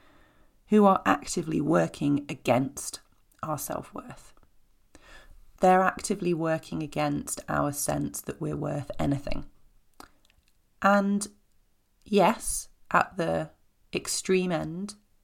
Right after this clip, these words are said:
of what I'm talking about, we have abusive relationships. And it's not always easy to spot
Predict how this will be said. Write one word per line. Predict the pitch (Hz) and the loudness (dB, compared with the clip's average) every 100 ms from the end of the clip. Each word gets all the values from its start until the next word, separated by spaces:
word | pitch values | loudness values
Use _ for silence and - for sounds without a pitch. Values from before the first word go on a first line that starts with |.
| _ - | _ -10
of | 156 151 | -8 -4
what | 160 | -4
I'm | 156 | -4
talking | 151 147 143 156 | -4 -6 -6 -8
about, | 143 160 170 175 | -4 -4 -4 -4
we | 165 | -6
have | 156 147 | -4 -4
abusive | 143 156 147 - 151 | -4 -6 -6 -6 -8
relationships. | 156 147 139 131 - - - - - _ _ _ - - - - - _ _ _ _ _ 175 | -6 -6 -6 -8 -6 -6 -6 -12 -12 _ _ _ -20 -20 -20 -20 -20 _ _ _ _ _ 0
And | 175 | 0
it's | - | 0
not | 180 175 | 0 2
always | 226 190 151 | 4 4 2
easy | 147 143 | -2 -4
to | 143 139 | -6 -8
spot | - 143 - - - | -4 -4 -4 -8 -18